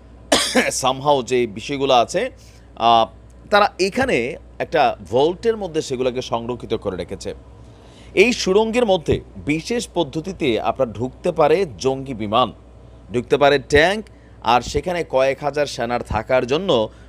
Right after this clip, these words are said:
বিরূপ এই পরিবেশের মধ্যে তৈরি করা হয়েছে আপনার আধুনিক মানের থাকার ব্যবস্থা। যেহেতু শীত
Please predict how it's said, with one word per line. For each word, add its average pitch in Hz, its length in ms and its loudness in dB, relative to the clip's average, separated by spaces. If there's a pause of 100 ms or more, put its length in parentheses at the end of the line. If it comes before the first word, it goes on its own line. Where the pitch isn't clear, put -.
(120)
বিরূপ 165 460 0 (100)
এই 165 160 2
পরিবেশের 143 560 0
মধ্যে 113 480 -4
তৈরি 117 200 0
করা 117 200 4
হয়েছে 120 480 4 (300)
আপনার 117 260 -4 (120)
আধুনিক 135 500 -4
মানের 110 280 -2 (120)
থাকার 110 320 -4
ব্যবস্থা। 92 480 -4 (540)
যেহেতু 143 320 4
শীত 160 260 0